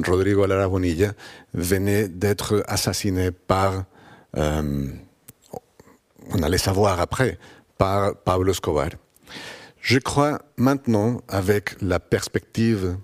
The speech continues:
des années, que à ce moment-là, une sorte d'enfance tranquille, euh, dans laquelle rien de spécial ne s'est passé, euh, dans un pays qui me semblait à moi un enfant plutôt protégé, euh,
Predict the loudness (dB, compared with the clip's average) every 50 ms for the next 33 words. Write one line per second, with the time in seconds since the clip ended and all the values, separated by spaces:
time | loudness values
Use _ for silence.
0 | -12 -16 -8 -6 -2 0 0 2 2 0 0 0 -2 -2 -2 -4 -8 _ -20 -20
1 | -20 -20 -20 -20 -20 -20 _ _ _ _ _ 0 2 4 4 4 2 -2 -6 _
2 | _ _ -2 0 0 0 2 2 2 2 2 2 2 2 2 4 2 2 2 2
3 | 0 -2 -6 -12 _ _ _ _ -20 _ _ _ 0 0 2 0 2 2 2 2
4 | 2 -2 0 0 0 0 0 0 0 0 0 0 -2 -2 -2 -2 -2 -2 0 2
5 | 2 2 2 0 -2 -6 -14 -20 -20 -20 -20 -20 -20 -12 _ -4 -2 0 0 0
6 | -2 -4 -4 -6 -4 -4 -2 -2 -2 -2 -2 0 0 0 0 0 0 0 0 -2
7 | -4 -4 -4 -4 -2 -2 -2 -2 -2 -4 -4 -4 -4 -4 -2 0 0 0 0 0
8 | -4 -8 -14 -20 -20 -20 -20 -20 -20 -20 -20 -20 _ _ _ -2 0 0 0 0
9 | 0 -2 -2 -4 -2 -2 0 0 0 0 -2 -4 -4 -2 -2 0 0 2 0 0
10 | 0 -2 -4 -8 -12 -10 -4 -2 0 0 0 0 -2 -4 -2 0 0 -2 -2 -2
11 | -2 -2 0 0 0 -2 -2 -2 -4 -6 -8 -4 -2 0 0 0 -2 -2 -2 -2
12 | -2 -2 -4 -6 -8 -12 -18 _ _ -8 -8 -4 -2 -2 -2 -2 -2 -4 -2 -2
13 | -2 -2 0 0 0 -2 -2 -6 -10 -16 -20 -20 -18 -18 -18 -20 -20 -18 _ -6
14 | -2 -2 -2 0 -2 -2 -4 -4